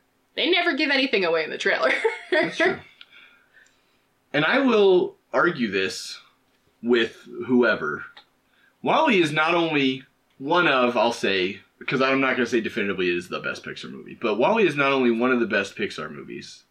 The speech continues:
Speaker 2: one of the best kids movies. Wall-E is one of the best science fiction movies made in a really long time. Like,
Speaker 1: Mm-hmm.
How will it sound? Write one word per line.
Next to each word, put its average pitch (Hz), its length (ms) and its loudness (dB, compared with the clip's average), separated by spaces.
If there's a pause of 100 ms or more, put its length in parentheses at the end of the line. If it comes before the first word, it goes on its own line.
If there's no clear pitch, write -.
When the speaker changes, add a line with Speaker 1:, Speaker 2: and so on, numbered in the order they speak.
(160)
Speaker 2:
one 120 160 0
of 110 80 0
the 98 100 -4
best 92 160 -4
kids 95 220 -6
movies. - 480 -18 (720)
Wall-E 277 320 4
is 165 140 2
one 180 180 2
of 151 120 -2
the 143 100 0
best 143 280 -2
science 165 380 -2
fiction 131 480 0
movies 85 640 -8 (1400)
made 156 300 0
in 135 80 4
a 120 80 4
really 113 260 4
long 85 240 -4
time. - 320 -8 (180)
Like, 170 220 0
Speaker 1:
Mm-hmm. 160 180 -6